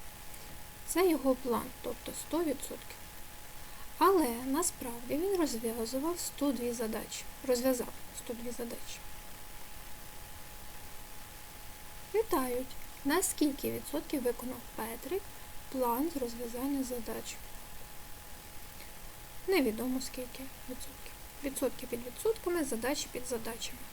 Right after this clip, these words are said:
Складаємо пропорцію. Шістдесят ділиться на сто два дорівнює сто поділити на ікс.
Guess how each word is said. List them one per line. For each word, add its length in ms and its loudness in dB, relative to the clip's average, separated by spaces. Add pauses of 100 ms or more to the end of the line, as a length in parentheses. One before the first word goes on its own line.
(760)
Складаємо 680 6
пропорцію. 680 -2
Шістдесят 640 0
ділиться 500 2
на 220 2
сто 300 -2 (120)
два 200 0 (840)
дорівнює 800 4
сто 380 2 (1500)
поділити 480 -2
на 100 -2
ікс. 320 -6